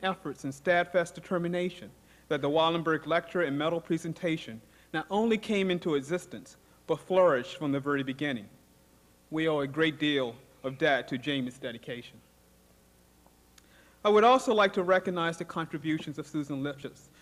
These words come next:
to the Wallenberg Lecture. Her death in April of this year has left us bereft of a wonderful friend and colleague. During her tenure as Senior Associate Dean in the Graduate School, Susan chaired the Wallenberg Committee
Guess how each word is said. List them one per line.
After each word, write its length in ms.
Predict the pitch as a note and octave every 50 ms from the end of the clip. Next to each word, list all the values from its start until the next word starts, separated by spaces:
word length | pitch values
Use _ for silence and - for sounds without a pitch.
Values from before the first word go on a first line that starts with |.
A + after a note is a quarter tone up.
| - _ _ -
to 120 | - E3
the 100 | D3+ D#3
Wallenberg 600 | C#3+ D3 D3 D3 C#3 C3+ C3+ C#3 C3 B2+ B2+ -
Lecture. 340 | C#3 C#3 C3+ - - G#2+ A2 - - _ _ _ _ _ _ _ _ -
Her 120 | - E3
death 340 | D#3 C#3+ E3 E3 E3 E3 -
in 100 | D#3+ D3+ -
April 320 | D#3 E3 E3 D#3+ - D#3+ D3+
of 80 | C#3
this 200 | C#3+ C#3+ - -
year 180 | D#3+ D3 D3 D3
has 180 | D3 C#3+ - D#3
left 240 | D#3 D3+ - - D#3+
us 160 | C#3+ C3+ C#3
bereft 480 | - D3 C#3+ C#3 D3 D3 D3 C#3+ -
of 140 | C#3+ C3+ C3+
a 100 | C#3 C3+
wonderful 480 | B2 C3 C#3 D3+ D#3+ D#3 D#3+ - D#3+ D3+
friend 340 | - - - D3 C#3 C3 B2+
and 80 | C3
colleague. 460 | - - E3 D3+ D#3 D3 B2+ A2+ G2 - - - _ _ _ _ _ _ _ _ _ _ _ _ -
During 160 | - F#3 F#3
her 120 | F#3 F3 E3+
tenure 520 | - - - G#3+ G#3 G3+ G3 F#3+ F3+ E3+
as 100 | E3 D#3+
Senior 360 | - - F#3+ F3+ F3+ F3+ E3+
Associate 400 | E3+ - - F3 D#3+ - E3 D3
Dean 260 | C#3+ D#3+ D#3+ D#3+ D#3+
in 80 | D#3 D3
the 100 | D3 C#3
Graduate 460 | C3 D3 D3+ D3+ D3+ D3 D#3 D3 C#3+
School, 400 | - - - D3+ C#3+ C#3+ C3+ C3+ - - - - _ _
Susan 380 | - - G#3 G3 D#3+ E3+ E3+
chaired 480 | E3 - - G#3 F#3 F3 E3+ D3 C3 B2
the 80 | C3 B2+
Wallenberg 480 | C3+ C3 C3 B2+ B2+ B2+ C3+ B2+ B2+
Committee 460 | - - C3 B2+ C3 B2+ B2 A#2+ A#2+